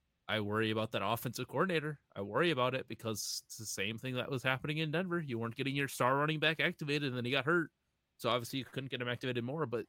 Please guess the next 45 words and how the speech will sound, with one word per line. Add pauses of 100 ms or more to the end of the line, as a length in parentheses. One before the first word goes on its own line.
you
gotta, (100)
you
gotta
focus
on
it. (400)
That's
the,
that's
the, (440)
that
opens
up
a
lot
more
to
the
offense
than
you'd
think. (240)
Obviously,
we
are
talking
about
the
N
F
L
though,
but (1000)
people
are,
people
are
human.
They're
gonna
bite
on
some
stuff.